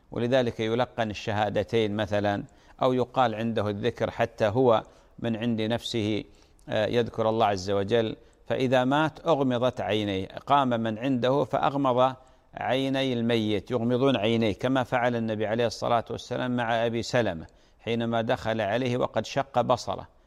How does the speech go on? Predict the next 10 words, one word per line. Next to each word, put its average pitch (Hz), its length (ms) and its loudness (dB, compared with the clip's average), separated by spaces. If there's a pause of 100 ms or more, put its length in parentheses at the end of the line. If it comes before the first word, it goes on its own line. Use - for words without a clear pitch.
(140)
وبين 135 460 2
عليه 117 260 2
الصلاة 117 440 0
والسلام 117 460 -4
بأن 113 300 -2
الروح 123 320 0
يتبعها 117 520 0
البصر، 113 440 -2 (640)
فيغمض 117 920 0
عينيه 123 400 0